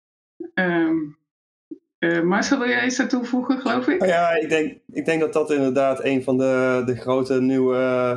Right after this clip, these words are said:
Speaker 2: eh, beloftes is. Het idee van zelfsupervisie. Hè? Dus dat je eigenlijk je eigen sensorische input gebruikt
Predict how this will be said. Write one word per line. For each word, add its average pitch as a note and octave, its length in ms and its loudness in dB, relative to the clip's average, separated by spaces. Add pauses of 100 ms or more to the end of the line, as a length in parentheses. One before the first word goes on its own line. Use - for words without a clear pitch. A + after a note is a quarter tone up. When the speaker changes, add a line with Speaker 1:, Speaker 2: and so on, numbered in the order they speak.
(160)
Speaker 2:
eh, A#2+ 180 -2
beloftes C3 460 0
is. C3+ 180 0
Het C3 140 -4
idee A#2+ 260 0
van A#2+ 140 0
zelfsupervisie. B2+ 1120 -4
Hè? C3 140 -4
Dus D3 140 -12
dat A#2+ 140 -4
je B2+ 160 2
eigenlijk B2+ 360 0
je B2+ 80 0
eigen C3 340 0
sensorische B2 600 0
input C3+ 400 -2
gebruikt A#2 600 -2